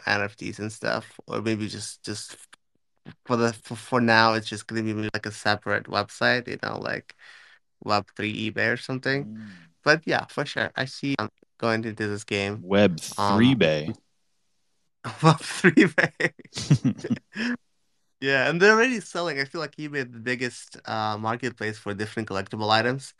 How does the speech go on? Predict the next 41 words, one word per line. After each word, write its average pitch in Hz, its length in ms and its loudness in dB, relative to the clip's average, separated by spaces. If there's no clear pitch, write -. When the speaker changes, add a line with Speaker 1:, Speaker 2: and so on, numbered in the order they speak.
Speaker 1:
So 117 260 -2
it - 240 0
would 302 100 -4
be 285 80 -4
logical 226 460 2
for - 160 -8
them 160 240 2
to 139 100 0
get 127 220 4
into 131 280 0
the 113 320 2
Web 113 220 -2
three 127 140 0
space 107 420 0
and 104 160 -6
start 107 540 -4
allowing 107 240 -2
people 110 240 -12
to 104 120 -12
sell 98 280 -6
digital 107 360 -4
assets 95 360 -6
as 90 120 -14
well, 95 360 0
you - 100 -10
know? 92 280 -8
So 101 400 -4
I'm 120 220 4
not 131 160 2
sure 120 240 0
why 107 240 4
they're 101 180 0
hesitating, 107 720 -4
and - 260 -10
t-, - 160 -16
it - 220 -8
would 139 200 0
be 151 80 0
good 151 180 -2
for - 80 -2
them. 65 240 -4